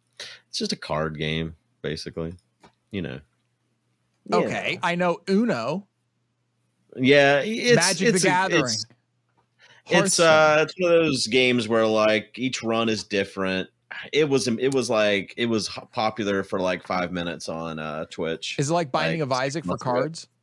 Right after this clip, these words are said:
Speaker 3: Kinda?
Speaker 1: Kinda. Every run's different. You draw different cards. You build out a deck, and you try to, like, you're on a train that has, like,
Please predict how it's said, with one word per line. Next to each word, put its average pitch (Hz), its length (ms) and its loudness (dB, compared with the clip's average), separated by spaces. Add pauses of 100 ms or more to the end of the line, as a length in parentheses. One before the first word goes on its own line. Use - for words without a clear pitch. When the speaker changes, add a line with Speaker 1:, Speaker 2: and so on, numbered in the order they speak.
(440)
Speaker 3:
Kinda? 175 400 -8 (840)
Speaker 1:
Kinda. 107 440 2
Every 120 200 4
run's 110 240 0
different. 98 560 -2
You 98 400 -2
draw 95 420 0
different 95 360 -6
cards. 85 520 -2
You 78 60 -14
build 85 160 -2
out 82 100 -2
a 82 60 -6
deck, 80 360 -4 (100)
and 82 120 -12
you 80 60 -10
try 82 360 -4
to, 82 160 -12
like, 82 320 -6
you're 85 220 -4
on 85 140 -4
a 80 40 -8
train 85 420 -6
that 85 80 -6
has, 82 120 -6
like, 82 140 -8